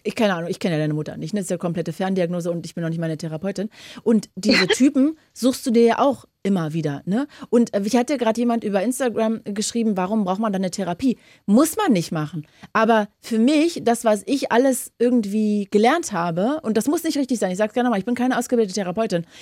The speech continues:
Speaker 1: ist ja aber trotzdem, guck mal, deine Mutter und das weißt du ja alles selber wahrscheinlich, ähm, ich versuch's nur einmal zu erklären, weil da grad Leute geschrieben haben.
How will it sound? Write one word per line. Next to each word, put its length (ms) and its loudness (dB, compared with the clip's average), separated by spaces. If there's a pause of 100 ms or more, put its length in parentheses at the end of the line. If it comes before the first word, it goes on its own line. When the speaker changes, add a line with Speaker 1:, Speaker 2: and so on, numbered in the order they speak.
(160)
Speaker 1:
ist 220 2
ja 120 2
aber 200 0
trotzdem, 480 -2 (420)
guck 120 0
mal, 80 4
deine 160 6
Mutter 420 4 (800)
und 120 0
das 140 2
weißt 220 0
du 60 4
ja 60 4
alles 180 0
selber 240 0
wahrscheinlich, 400 -4 (340)
ähm, 120 0
ich 120 -4
versuch's 260 -2
nur 140 0
einmal 200 0
zu 80 -4
erklären, 320 0
weil 160 0
da 140 0
grad 200 -4
Leute 200 -2
geschrieben 400 -2
haben. 120 -4